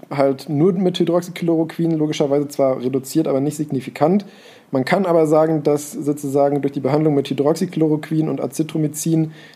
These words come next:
die Beatmungsrate signifikant geringer war. Ich meine, ist jetzt ein bisschen die Frage, klar, du hast weniger beatmet, dafür sind sie aber trotzdem häufiger gestorben. Ist halt die Frage,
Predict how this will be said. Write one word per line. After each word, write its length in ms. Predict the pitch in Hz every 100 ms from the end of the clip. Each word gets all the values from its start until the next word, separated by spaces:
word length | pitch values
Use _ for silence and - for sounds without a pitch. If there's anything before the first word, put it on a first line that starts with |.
| -
die 80 | 127
Beatmungsrate 720 | - 147 156 135 131 123 123
signifikant 560 | 123 135 131 123 123 120
geringer 380 | 113 117 110 98
war. 220 | 90 180 - _ _ - - - _ _ _ _ _ _ _ -
Ich 140 | 127
meine, 220 | 147 147
ist 160 | 147 151
jetzt 160 | 156 143
ein 80 |
bisschen 300 | 139 156 151
die 120 | 131 123
Frage, 640 | - 135 147 143 123 120 117 - - 76 -
klar, 260 | - 147
du 100 | 139
hast 180 | 135 131
weniger 240 | 143 143 123
beatmet, 520 | 123 120 156 175 151
dafür 180 | 135 143
sind 160 | 139
sie 100 | 127
aber 140 | 135 131
trotzdem 340 | 147 143 147
häufiger 320 | 139 131 131 120
gestorben. 580 | 117 - 127 117 101 - -
Ist 140 | 131 -
halt 140 | 120
die 40 | 120
Frage, 340 | - 123 131